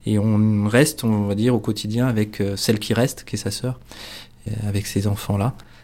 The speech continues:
Je vous raconte pas l'histoire, euh, en son entier, mais c'est, c'est, c'est un sujet passionnant. Donc, du coup, euh, voilà, le, le, le, le film a cette hauteur-là, hein, et c'est, c'est assez émouvant.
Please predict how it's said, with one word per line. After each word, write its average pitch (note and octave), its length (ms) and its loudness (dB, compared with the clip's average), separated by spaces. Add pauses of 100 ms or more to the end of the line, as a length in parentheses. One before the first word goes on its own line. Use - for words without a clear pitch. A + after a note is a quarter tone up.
(120)
Je - 120 -18
vous G2 80 -8
raconte F2 240 -12
pas F2+ 80 -6
l'histoire, F#2+ 500 -6
euh, F2 360 -10
en - 20 -10
son - 200 -8
entier, C#3 360 0
mais A#2+ 260 4
c'est, A2 540 2 (420)
c'est, A2 480 2
c'est A#2+ 220 0
un A#2+ 80 6
sujet C3 420 2
passionnant. C3+ 640 2
Donc, A2+ 400 0
du A2 140 0
coup, B2 320 2
euh, G#2 180 2
voilà, G2+ 320 0
le, F#2 120 -6
le, F#2+ 500 -10
le, F#2+ 320 -8
le G2 140 -8
film G#2+ 320 -4
a G2 160 -2
cette - 280 -6
hauteur-là, F#2+ 400 -4
hein, A#2 240 0
et F#2 160 -4
c'est, F2 380 -8 (480)
c'est - 260 -10
assez F#2 220 -4
émouvant. F#2+ 360 0